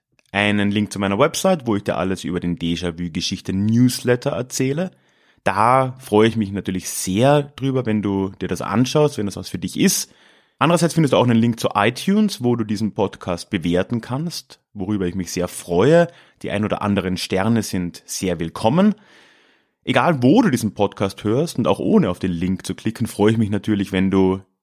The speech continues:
im jeweiligen App den Abo-Button klickst. Ja, und dann, zu allerletzt,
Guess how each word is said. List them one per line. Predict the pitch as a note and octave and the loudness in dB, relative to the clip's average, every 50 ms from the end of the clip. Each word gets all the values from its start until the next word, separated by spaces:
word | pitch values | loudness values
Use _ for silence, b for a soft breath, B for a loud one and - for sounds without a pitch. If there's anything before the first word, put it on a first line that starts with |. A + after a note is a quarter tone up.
| _ - | _ 0
im | B2+ A#2 A#2 | 2 2 2
jeweiligen | G#2 G2 G2 F#2+ F2+ F#2 F2 F2+ F#2 F#2 | 2 2 0 0 2 0 0 0 -2 -4
App | - - F2+ F2+ - _ - - | -4 -2 -4 -4 -4 _ -14 -6
den | - F2+ F2+ - - | -4 -4 -4 -4 -6
Abo-Button | - F2 F2 E2+ F2+ F2+ - - F2 - - G2 G2 | -2 -2 0 0 0 -2 0 -2 -2 -2 -2 -8 -8
klickst. | - - F3+ - - - - - - - _ _ _ _ _ _ _ _ _ _ _ - | -6 -8 -10 -8 -6 -8 -8 -8 -10 -20 _ _ _ _ _ _ _ _ _ _ _ 0
Ja, | E3+ F#3 F#3 C3+ | 4 4 4 6
und | G2 A2+ A2 - | 4 2 2 2
dann, | G#2+ G#2 C#3 G3 A#3+ B3+ B3+ A#3 A3+ - - - _ _ _ | 2 2 4 6 6 6 6 4 0 -6 -14 -20 _ _ _
zu | - - - - | -10 -10 -10 -6
allerletzt, | - - F3+ G3 F#3 E3+ C#3+ C#3 C#3 C#3 - - - - - - - | -2 2 4 4 4 4 4 2 2 0 -2 -8 -8 -8 -10 -16 -20